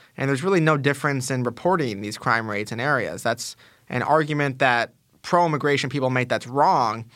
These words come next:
is that, uh, if you have strict immigration enforcement in an area, then, uh,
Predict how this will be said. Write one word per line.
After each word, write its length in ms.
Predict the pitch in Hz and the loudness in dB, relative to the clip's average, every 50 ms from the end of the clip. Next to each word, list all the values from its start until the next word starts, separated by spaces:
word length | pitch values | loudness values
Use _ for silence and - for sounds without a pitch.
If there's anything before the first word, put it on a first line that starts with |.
| - - - - - _ _ _ | -20 -20 -20 -20 -20 _ _ _
is 280 | 139 135 123 120 127 | -2 -2 -2 -2 0
that, 420 | 127 135 131 127 127 123 120 - - - | 2 2 4 4 2 0 -2 -6 -4 0
uh, 320 | 135 135 123 120 117 110 - | 2 2 4 2 2 0 -2
if 140 | 147 127 139 | -6 -6 -4
you 80 | 147 | -2
have 200 | 139 156 151 147 | 0 0 0 -2
strict 280 | - - - 165 160 160 | -4 -6 -4 -6 -4 -2
immigration 540 | 156 143 131 123 143 143 156 156 - - 143 | -4 -4 -2 0 0 2 2 0 0 -2 -4
enforcement 480 | 127 131 143 139 127 127 131 127 120 | -4 -2 -2 -2 -2 -2 -2 -4 -4
in 40 | 110 | -2
an 60 | - | -2
area, 540 | 127 143 151 156 151 139 131 120 117 117 117 - - - - - _ _ | 0 2 2 2 2 2 2 2 0 0 -4 -10 -18 -20 -20 -20 _ _
then, 400 | - 127 131 127 127 123 123 123 | -2 0 2 2 2 2 0 0
uh, 220 | 117 117 127 123 | 2 2 2 2